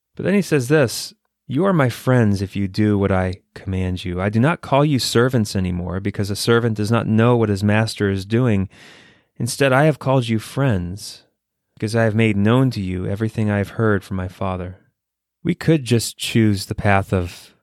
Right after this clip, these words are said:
blind obedience to a moral law, regardless of where it comes from. But Jesus says here that he offers us so much more than that. He offers us friendship,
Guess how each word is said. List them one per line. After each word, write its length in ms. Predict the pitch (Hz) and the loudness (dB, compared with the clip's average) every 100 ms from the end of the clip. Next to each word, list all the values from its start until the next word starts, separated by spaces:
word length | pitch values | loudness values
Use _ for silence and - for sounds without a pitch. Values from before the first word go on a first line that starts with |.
| _ _ | _ _
blind 320 | 110 107 107 | 2 4 4
obedience 680 | 101 90 101 101 98 98 - | 2 2 2 2 0 -2 -8
to 520 | - 104 95 90 90 90 _ _ _ | -6 -4 -2 -4 -8 -12 _ _ _
a 60 | 107 | -2
moral 420 | 101 110 104 95 | 2 4 4 2
law, 440 | 95 95 101 107 - _ _ _ | 4 4 2 -2 -8 _ _ _
regardless 600 | - 98 101 104 101 - | -6 0 2 2 0 0
of 380 | 101 92 - _ _ _ | 0 -2 -8 _ _ _
where 220 | 117 101 | 2 2
it 100 | 92 | 2
comes 280 | - 104 104 | 2 2 2
from. 460 | - 95 92 101 - _ _ _ | 0 0 0 -2 -12 _ _ _
But 120 | - | -12
Jesus 320 | 120 139 170 135 | -4 -2 -2 -2
says 240 | 113 101 | -2 -2
here 180 | 131 135 | 2 4
that 140 | 104 | 4
he 80 | 98 | 2
offers 440 | 104 110 - 95 | -2 -2 0 0
us 400 | 95 90 - - - _ _ _ | 0 -2 -6 -12 -14 _ _ _
so 280 | - - 123 | -14 -6 -2
much 320 | 123 95 - | 0 -2 -4
more 280 | 101 101 113 | 0 4 4
than 200 | 98 90 | 2 0
that. 360 | 92 98 92 - | 0 0 -2 -6
He 160 | - | -4
offers 360 | 113 117 113 98 | 0 2 2 0
us 160 | 92 - | -2 -4
friendship, 760 | - 110 120 110 - 98 _ | -2 2 2 0 -6 -12 _